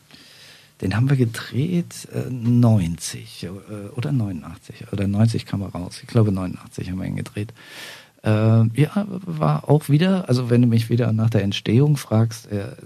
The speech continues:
sehr absurd, weil, ähm, ich hatte mit Blick sei Bargeld, irgendwann nachts hatten wir einfach die Idee, es wäre spannend, <laughs> mal eine, ein Remake von einem Dokumentarfilm zu machen. Und wir, wir beide liebten oder lieben wahrscheinlich immer noch den, äh, Pennebaker, Don't,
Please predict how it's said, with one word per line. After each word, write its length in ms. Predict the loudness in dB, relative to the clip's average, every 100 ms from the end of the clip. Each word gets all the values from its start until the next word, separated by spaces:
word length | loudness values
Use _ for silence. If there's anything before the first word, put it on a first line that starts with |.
| -16
sehr 280 | -4 -2 -2
absurd, 680 | -6 -6 2 2 2 -2 -4
weil, 400 | 0 2 2 2 0
ähm, 480 | 2 4 6 6 4 0 -12 -20 -20 -20 _ _ _
ich 80 | -4
hatte 140 | 0 2
mit 140 | 2
Blick 180 | 0 0
sei 120 | 0
Bargeld, 840 | 2 2 2 2 0 -2 -6 -10 -6
irgendwann 460 | -6 -4 0 2 2
nachts 440 | 0 -2 -14 -10
hatten 240 | -10 -6
wir 140 | -4 -2
einfach 280 | -2 -2 -2
die 140 | -2
Idee, 360 | -2 0 2 2
es 320 | 0 -6 -2
wäre 140 | 0
spannend, 380 | 0 2 0 2
<laughs> 20 |
mal 200 | 2 2 2
eine, 400 | 0 -2 -2 -4 -10 -20 -14 0
ein 100 | 4
Remake 460 | 4 4 2 2 0
von 140 | -2
einem 100 | 0
Dokumentarfilm 760 | -2 -4 -4 0 0 -2 -8 -10
zu 120 | -12
machen. 340 | -8 -4 -4
Und 160 | -4 -10 -10
wir, 220 | -4 0
wir 120 | 2
beide 360 | 4 4 4 4
liebten 880 | 2 -2 -2 0 0 -2 0 2
oder 180 | 4 2
lieben 300 | 2 0 -2
wahrscheinlich 400 | -4 -6 -6 -6
immer 200 | -2 2
noch 200 | 2 0
den, 340 | 0 0 0 0
äh, 200 | -2 -2
Pennebaker, 640 | 0 2 2 0 2 2 2
Don't, 320 | 2 0